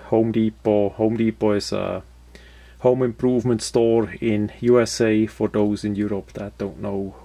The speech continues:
what that is. Uh, so we see how that looks as it is boxed up. We have three pack zipper combo, feature mesh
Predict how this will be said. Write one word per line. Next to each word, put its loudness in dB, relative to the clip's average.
what -12
that -2
is. 0
Uh, -4
so 2
we 0
see 0
how 0
that 0
looks 0
as -2
it -6
is -4
boxed 0
up. -2
We 0
have -4
three -4
pack -2
zipper -2
combo, 0
feature -4
mesh -6